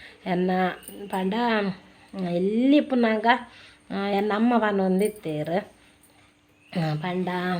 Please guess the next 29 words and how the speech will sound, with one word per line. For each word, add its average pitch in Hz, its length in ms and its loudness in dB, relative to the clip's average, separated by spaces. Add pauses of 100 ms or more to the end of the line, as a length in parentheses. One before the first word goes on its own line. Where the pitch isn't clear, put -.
(200)
ಮೂಲು 220 300 4
ಇಂಜನೆಲ್ಲ 226 440 6
ಪಂಡಿನ 202 480 2
ಇಂಚ 185 180 0
ಪೂರ 185 180 -4 (160)
ಆಪುಂಡು 165 480 2
ಅಂಚೆ 180 300 0
ಇಂಚ 170 200 -4
ಪಂಡದು. 170 520 -2 (440)
ನಮ್ಮ 202 220 0 (640)
ಒಂಜಿ 214 300 0
ಇಂಚೆನೆ 208 720 4
ಎಡ್ಡೆ 190 500 6
ಒಂಜಿ 220 460 8
ಕನ್ನದಿ 226 480 4
ಓಡ್ಗೆ 147 520 -2 (560)
ನಮ್ಮ 180 220 -2
ಜೀವನದ 170 640 0
ಮಿತ್. 151 320 -6 (180)
ಹ್ಮ್, 175 260 -4
ಯಾನ್ 175 220 0
ಇಂಚೆನೆ 220 500 6
ಒಂಜಿ 202 260 4
ಆ 180 200 0
ಓಡು 160 340 -2
ಉಂದು. 147 260 -2 (480)
ಯಾನ್ 220 180 4
ಎಲ್ಲಿ 240 260 4
ಇಪ್ಪುನಾಗ, 208 500 0